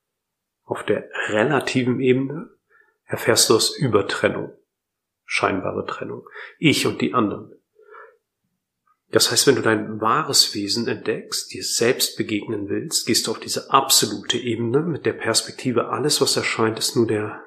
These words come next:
eigene Geist. Und jetzt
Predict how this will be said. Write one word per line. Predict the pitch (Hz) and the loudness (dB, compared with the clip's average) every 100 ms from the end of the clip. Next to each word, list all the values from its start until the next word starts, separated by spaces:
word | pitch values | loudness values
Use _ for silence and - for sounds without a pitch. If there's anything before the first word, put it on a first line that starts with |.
| - | -10
eigene | - 117 107 104 | -2 0 2 0
Geist. | 101 90 95 - - - _ _ _ _ _ _ _ _ _ _ _ _ _ - _ _ _ _ _ _ _ _ _ _ _ _ - - _ _ - | -2 -6 0 0 0 -10 _ _ _ _ _ _ _ _ _ _ _ _ _ -20 _ _ _ _ _ _ _ _ _ _ _ _ -20 -20 _ _ 0
Und | 104 - | 0 0
jetzt | - 104 143 - - - - _ | -2 0 2 0 -2 -2 -12 _